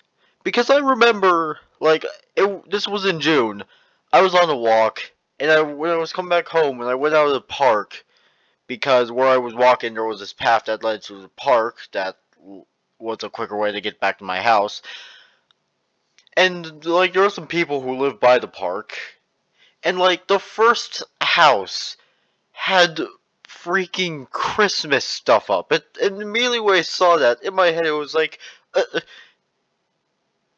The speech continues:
it, uh, July isn't even over yet. And also, other thing, bonus, it's not even close, it's, it's like, it's,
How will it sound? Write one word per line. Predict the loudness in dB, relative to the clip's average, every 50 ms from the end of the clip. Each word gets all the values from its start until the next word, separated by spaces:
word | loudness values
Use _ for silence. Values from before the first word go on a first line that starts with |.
| _ -2
it, | -2 -2 -2 -4 -10 -20 -20 _ _ _ _ _ _ _ _ _ _ _ _ _ _ _ _ _ _ _ _ _ _ _ _ _ _ _ _ -16
uh, | -16 -12 -10 -10 -12 -12 -12 -18 -10 _
July | 0 2 2 2 4 2 2 2 2
isn't | 0 0 0 -2 -2 0 -2 -2 0 0
even | 0 0 2 0 0 -2 -4 -6 -2 2
over | 4 4 4 4 2 -2 -4 -4 -4
yet. | -2 0 2 2 2 2 0
And | -4 -6 -6 -10 -16 -16 _ 0
also, | 2 2 4 2 2 0 0 0 0 -2 -4 -10 _ _
other | 0 0 0 0 -2
thing, | -2 0 0 0 0 -2 -8 -14 _ _ _
bonus, | 2 4 4 2 2 0 -2 -2 -2 -6 -12 -18 -20 _ _ _ _ _ _ _ _ _ -6
it's | -6 -4 0 2
not | 4 4 4 2
even | 0 -4 -6 -8 -8 -10 -10
close, | -8 -8 -8 -4 0 2 4 4 4 2 -2 -6
it's, | -8 -10 -10 -14 _ _
it's | -10 -8 -4 -2
like, | -2 -2 -2 -4
it's, | -6 -8 _